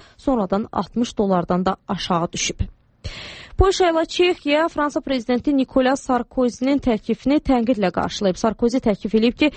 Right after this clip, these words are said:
hər iki Şərqi Avropa ölkəsi Amerikanın Şərqi Avropada raketdən müdafiə obyekti yerləşdirmək qərarından vaz keçsin. Polşanın baş naziri Donald Tusk isə deyib ki,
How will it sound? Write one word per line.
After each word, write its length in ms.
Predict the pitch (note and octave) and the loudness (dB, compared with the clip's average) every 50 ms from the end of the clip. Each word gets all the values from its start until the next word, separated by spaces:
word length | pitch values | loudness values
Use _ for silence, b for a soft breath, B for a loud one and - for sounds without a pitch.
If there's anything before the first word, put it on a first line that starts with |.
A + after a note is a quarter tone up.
| B B B B B | B B B B B
hər 160 | B C4+ C#4 | B 0 0
iki 240 | D4 C#4 - D4 C#4 | 0 0 -2 -4 -4
Şərqi 320 | - - C#4 A#3+ A3+ A3+ B3+ | 0 0 0 0 2 2 0
Avropa 360 | A#3 A#3 A3+ C#4 C4+ - B3 G#3+ | 0 0 0 0 0 0 0 -2
ölkəsi 480 | G#3 - - A3 G#3 F#3+ - - D#4 D4 | -2 0 0 -2 -2 0 0 2 2 2
Amerikanın 760 | A#3 G#3+ A3 B3 C4 C4+ A#3+ - A3+ G#3 G3+ G#3 A#3 C4+ C#4+ | 4 2 0 0 0 -2 -2 0 0 0 2 2 2 0 0
Şərqi 380 | - - A#3 G#3 G3 G3 A#3+ A3 | 0 0 -2 -2 0 0 0 2
Avropada 500 | G#3+ G#3 A#3 C4+ - - A3+ - F#3 F3+ | 2 2 0 -2 0 0 -2 0 0 -2
raketdən 480 | F#3+ - - A3 G3 - A#3+ B3 B3 | -2 -2 -4 -4 -2 0 2 2 2
müdafiə 400 | A3+ G3+ - G3 F#3+ - B3+ C4 | 2 2 2 0 0 0 0 -2
obyekti 320 | A#3 G3+ G3+ - - - G#3+ F#3 | 0 -2 -4 -4 -4 -4 0 2
yerləşdirmək 480 | G#3 G3 F#3+ F#3 F3 - G#3+ G#3+ A#3+ C4 - C4 | 2 2 2 0 0 0 0 2 2 2 2 2
qərarından 480 | A3+ G3+ F#3+ F#3 F3+ F3+ G3 G#3 G#3+ G3+ | 2 2 2 0 0 0 0 0 0 0
vaz 180 | G#3+ F#3+ - - | 0 -2 -2 -4
keçsin. 400 | - F3+ F3 - - G3+ D3+ B B B B B B B B B B | -6 -6 -6 -2 -2 -2 -2 B B B B B B B B B B
Polşanın 420 | - D#4+ E4+ - F4 D#4+ D#4+ D#4+ C#4+ | 0 2 2 2 2 2 2 2 2
baş 180 | D4+ D4+ - | 0 0 0
naziri 720 | D#4+ C#4+ C#4 C4+ C4 - D4+ D#4+ E4 D#4 D4 C4 - G3+ | -2 -2 0 0 0 0 2 2 2 0 -2 -4 -4 0
Donald 320 | C4 C4 C4+ C4+ C4 C4 - - | 0 0 2 2 -2 -4 -4 -2
Tusk 260 | - E4 D4+ - - | -2 -2 -2 -2 -8
isə 240 | - - - G3+ F#3+ | -10 -2 -2 0 0
deyib 160 | G3+ A#3 - | 0 -2 0
ki, 140 | - - D#4 | 0 0 0